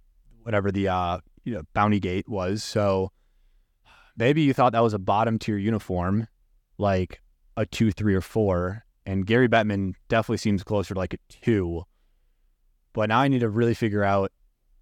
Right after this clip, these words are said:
shoot, if we're really down here in the twos. Okay, why don't you,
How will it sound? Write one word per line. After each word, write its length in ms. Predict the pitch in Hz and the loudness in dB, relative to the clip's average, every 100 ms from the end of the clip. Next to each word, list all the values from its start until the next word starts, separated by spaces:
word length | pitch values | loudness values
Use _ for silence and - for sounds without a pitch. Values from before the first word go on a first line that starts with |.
| _ | _
shoot, 460 | - - - 92 69 _ - | -20 -14 -6 -6 -6 _ -10
if 160 | 98 107 | -6 -2
we're 80 | |
really 240 | 101 104 98 | 0 2 2
down 260 | 95 95 90 | 0 0 0
here 140 | 95 | -2
in 80 | 92 | -2
the 80 | 85 | -4
twos. 680 | - 101 85 80 - - _ _ _ _ _ _ _ _ _ _ _ | -4 -4 -4 -6 -10 -16 _ _ _ _ _ _ _ _ _ _ _
Okay, 460 | 113 120 110 101 101 - _ | -8 -2 0 0 -2 -8 _
why 240 | 120 110 120 | -2 2 2
don't 220 | 135 110 | 2 -2
you, 720 | 107 113 110 110 110 107 | 0 0 2 0 0 -2